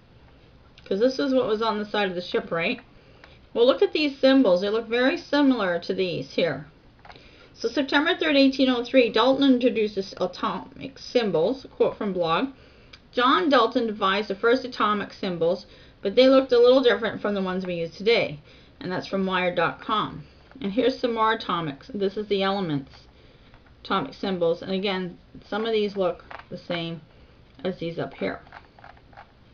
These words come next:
Quote, "Various atoms and molecules are de-, as depicted in John Dalton's A New System of Chemical Philosophy, eighteen oh eight."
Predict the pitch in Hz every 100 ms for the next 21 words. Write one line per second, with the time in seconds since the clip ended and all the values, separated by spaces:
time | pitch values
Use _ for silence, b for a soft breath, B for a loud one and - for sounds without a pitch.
0 | - B B B B B - 240 240 -
1 | 214 247 277 302 - 269 247 247 247 233
2 | 220 214 220 220 214 202 196 196 - -
3 | 196 196 190 220 220 220 208 196 214 226
4 | 226 202 190 196 196 208 214 214 220 196
5 | 175 214 196 196 185 - 175 170 - 180
6 | 185 170 165 - 175 170 - - 269 -